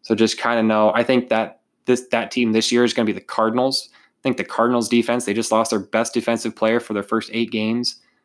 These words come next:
It's gonna be complete Swiss cheese back there, and they're just gonna have to score a ton of points to even stay in games, much less win 'em.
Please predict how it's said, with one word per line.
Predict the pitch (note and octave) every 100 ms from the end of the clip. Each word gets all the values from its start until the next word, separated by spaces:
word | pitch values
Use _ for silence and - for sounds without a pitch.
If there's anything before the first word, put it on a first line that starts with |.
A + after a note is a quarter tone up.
| _
It's | -
gonna | B2 A2
be |
complete | A2 A2+ - C3 C3
Swiss | - A#2 A2+
cheese | - A#2 A2
back | G#2+ G2+ -
there, | G2 G2
and | G2+ G2+
they're | G#2 G#2
just | G#2+
gonna | - G#2+
have | - A2+ A2+
to | A2
score | - G#2+ G#2
a | G#2
ton | - A2
of |
points | A2 A2 G#2+
to | G#2+
even | G#2+ G#2 G2+
stay | - - - B2+ C3+
in | G#2+
games, | G2+ G2+ F#2+ G2+ - - _ _ _ _
much | A2+ A2 A2
less | G2 -
win | A2 F#2
'em. | F#2 -